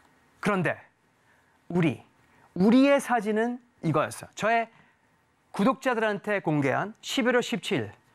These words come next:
이천이십이 년. 그런 네거티브 헤드라인 안에서 비트코인이 망가진다, 무너진다, 에프티엑스 사건 때문에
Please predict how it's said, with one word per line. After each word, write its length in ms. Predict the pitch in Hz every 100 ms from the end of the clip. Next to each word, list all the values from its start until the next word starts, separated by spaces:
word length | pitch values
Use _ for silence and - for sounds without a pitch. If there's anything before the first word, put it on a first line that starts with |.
| _ _
이천이십이 680 | 233 - - 214 156 156 127
년. 180 | - - _ - - - -
그런 600 | - 226 269 285 277 - _
네거티브 760 | - 160 196 240 233 240 233 190 -
헤드라인 460 | 240 233 208 202 - -
안에서 600 | 175 262 294 - 123 - _ _ _ _ -
비트코인이 520 | 247 - 262 254 247
망가진다, 580 | 160 185 214 214 220 214
무너진다, 600 | 175 220 220 214 214 208
에프티엑스 460 | 202 - 233 220
사건 280 | 220 214 214
때문에 420 | 214 208 208 208